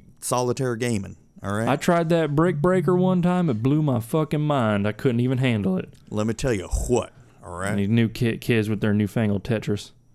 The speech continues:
Speaker 1: Oh, my God. Bro,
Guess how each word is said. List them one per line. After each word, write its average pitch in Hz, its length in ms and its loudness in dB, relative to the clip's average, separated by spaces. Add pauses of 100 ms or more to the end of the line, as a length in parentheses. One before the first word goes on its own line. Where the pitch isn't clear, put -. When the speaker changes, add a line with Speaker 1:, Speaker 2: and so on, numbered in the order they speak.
(920)
Speaker 1:
Oh, 110 160 -4
my 90 160 -10
God. 95 400 -16 (600)
Bro, 101 480 -2